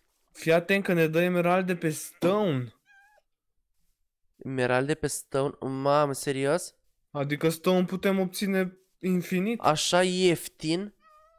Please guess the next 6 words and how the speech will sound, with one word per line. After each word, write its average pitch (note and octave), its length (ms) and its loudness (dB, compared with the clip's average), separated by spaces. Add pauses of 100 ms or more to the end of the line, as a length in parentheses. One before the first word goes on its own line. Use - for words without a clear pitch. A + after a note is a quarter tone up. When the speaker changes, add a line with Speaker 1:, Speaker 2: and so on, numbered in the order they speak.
(320)
Speaker 1:
Mamă! C#3+ 1040 -6
Speaker 2:
Bă, C4+ 120 2
e D#4+ 120 4
bine, D4 380 0
mă, F#4 180 2
așa! A#3 440 0